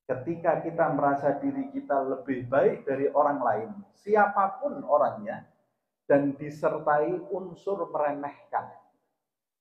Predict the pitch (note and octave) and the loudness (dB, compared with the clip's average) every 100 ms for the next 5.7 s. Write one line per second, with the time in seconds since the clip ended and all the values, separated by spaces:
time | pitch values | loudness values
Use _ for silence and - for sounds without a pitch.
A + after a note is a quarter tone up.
0 | _ _ C#3 C#3 D3+ D3+ D3+ - B2+ D3+ | _ _ 0 2 2 4 4 4 0 -2
1 | - D#3+ E3 E3 E3 D#3+ D#3+ D#3+ D#3 F3+ | 2 4 4 0 0 0 4 4 4 2
2 | D#3+ G3 G3 - F3+ D#3 C#3+ C#3+ F#3 - | 2 2 2 -2 -2 -2 -2 -4 -6 -4
3 | A#2+ - C#3+ B2+ G#2+ G2+ - _ C3+ F3+ | -4 -2 -4 -4 -8 -10 -14 _ 0 0
4 | B2+ A#2 A2 D#3+ - - - - - _ | 0 0 4 4 4 -6 -16 -20 -20 _
5 | E3 F#3+ F#3 D3 D3 G3 | -2 2 2 4 4 4